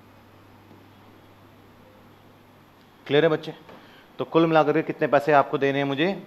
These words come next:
तीन, तीन हज़ार तीन सौ दस रुपये लौटाऊंगा। आपने मुझे एक एक हज़ार रुपये करके दिए हैं तीन बारी में, तो तीन हज़ार रुपये तो आपके जमा ही हो गए थे, तीन सौ दस रुपये इस पर आपको ब्याज मिल गया।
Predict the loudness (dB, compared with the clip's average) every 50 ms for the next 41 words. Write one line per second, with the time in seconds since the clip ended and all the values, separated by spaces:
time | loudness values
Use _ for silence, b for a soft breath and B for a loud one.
0 | -20 -20 -20 -20 -20 -20 -20 -20 -20 -20 -20 -10 -8 -6 -6 -4 -6 -8 -10 -12
1 | -8 -6 -4 -2 -2 -2 -2 -4 -4 -6 -4 -4 -6 -4 -6 -4 -2 0 0 0
2 | 0 0 0 -2 -2 -2 -2 -6 -6 -8 -8 -10 -12 -20 -20 -20 -20 -20 -20 -20
3 | -20 _ _ -20 _ _ _ -20 _ -20 _ -20 -20 -20 -20 -20 -20 -20 -8 -2
4 | -2 -2 0 0 -2 -2 0 -2 -2 -2 -4 -4 -2 0 0 2 2 2 2 2
5 | 2 0 0 0 -2 -4 -6 -6 -6 -6 -6 -6 -8 -10 -14 -20 -20 -20 -20 -20
6 | _ -20 _ _ -20 _ b b b b b b b b _ _ _ _ -20 _
7 | -20 -20 -20 -20 _ _ _ -20 -20 -16 -4 -2 -2 0 2 2 2 2 2 0
8 | -4 -8 -12 -14 -12 -14 -12 -8 -4 -2 -2 2 4 4 4 4 4 0 0 2
9 | 4 4 4 4 4 0 -2 0 0 2 2 2 2 2 2 0 0 -2 -2 -4
10 | -4 -8 -6 -6 -6 -6 -4 -4 -4 -4 -4 -4 -4 -4 -2 0 0 0 -2 -2
11 | -8 -14 -14 -14 -14 -16